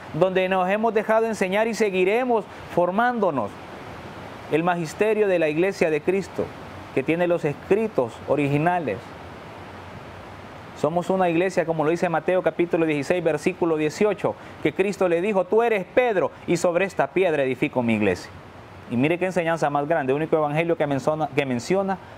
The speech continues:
la palabra iglesia. Y Jesús se lo dice a una persona de carne y hueso, a un simple mortal. "Tú eres Pedro, y sobre esta piedra yo edifico mi iglesia". Nos estamos empezando a dejar enseñar.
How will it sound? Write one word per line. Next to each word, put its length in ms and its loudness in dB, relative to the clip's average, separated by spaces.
la 140 2
palabra 460 0
iglesia. 400 -2
Y 80 2
Jesús 280 0
se 100 0
lo 80 2
dice 220 0
a 40 2
una 140 0
persona 580 -4
de 120 0
carne 320 -2
y 40 0
hueso, 300 2
a 60 4
un 120 0
simple 340 0
mortal. 420 -4
"Tú 200 2
eres 200 -2
Pedro, 340 0
y 60 -12
sobre 300 2
esta 180 0
piedra 320 2
yo 120 2
edifico 440 0
mi 120 0
iglesia". 320 0
Nos 200 0
estamos 720 0
empezando 800 -2
a 120 2
dejar 420 0
enseñar. 540 -4